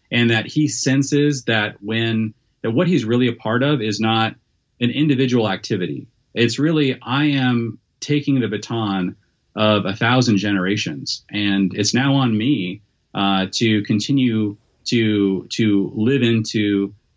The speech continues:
that family story. Those roots are so strong. What we tell kids is so shallow, you know, and it's, there's, there's not that kind of root structure. We don't tell family stories that go back generations,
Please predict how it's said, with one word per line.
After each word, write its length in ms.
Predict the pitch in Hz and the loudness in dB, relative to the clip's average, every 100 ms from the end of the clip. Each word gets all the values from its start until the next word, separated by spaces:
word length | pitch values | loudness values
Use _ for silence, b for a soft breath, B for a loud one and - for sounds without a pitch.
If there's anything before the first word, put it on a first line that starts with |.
| 87 | -4
that 260 | 113 117 | -2 -2
family 380 | - 123 113 98 | -2 0 0 -2
story. 500 | - 127 113 69 55 _ _ _ | -4 -6 -4 -8 -14 _ _ _
Those 260 | 151 175 113 | 0 0 0
roots 320 | 123 165 123 | 2 2 0
are 100 | 110 | -4
so 640 | - - 135 139 151 151 - | -2 -2 2 2 2 0 -6
strong. 840 | - - - 117 131 127 131 - - _ _ | -10 -10 -4 -2 0 0 -4 -8 -16 _ _
What 160 | 127 143 | 0 2
we 100 | 220 | 2
tell 240 | 170 120 | 2 0
kids 320 | 110 113 104 | 0 0 0
is 160 | 98 95 | -2 -4
so 600 | - - - 139 175 147 | -4 -4 -4 -2 0 0
shallow, 600 | - 139 185 104 82 - _ | 0 -2 -2 -2 -4 -12 _
you 140 | - 101 | -2 0
know, 200 | 101 113 | 2 2
and 140 | 127 | 0
it's, 260 | 120 123 - b b - | 0 -4 -12 b b -2
there's, 280 | 123 123 113 | 2 2 2
there's 200 | 127 110 | 0 2
not 280 | 131 160 | 0 -2
that 200 | 139 131 | -2 -4
kind 180 | - 127 | 0 0
of 140 | 110 98 | 0 0
root 200 | 139 147 | -2 0
structure. 360 | - 98 - | -4 -6 -4
We 120 | 95 | 0
don't 200 | 107 123 | 2 0
tell 220 | 120 123 113 | 0 -2 0
family 420 | 120 120 117 104 | 0 2 2 0
stories 440 | - 123 120 95 | 0 2 4 2
that 100 | 95 | 0
go 140 | 95 95 | 0 0
back 240 | 98 95 | 0 -2
generations, 760 | 101 95 104 120 104 92 - | -2 -2 0 0 0 -2 -4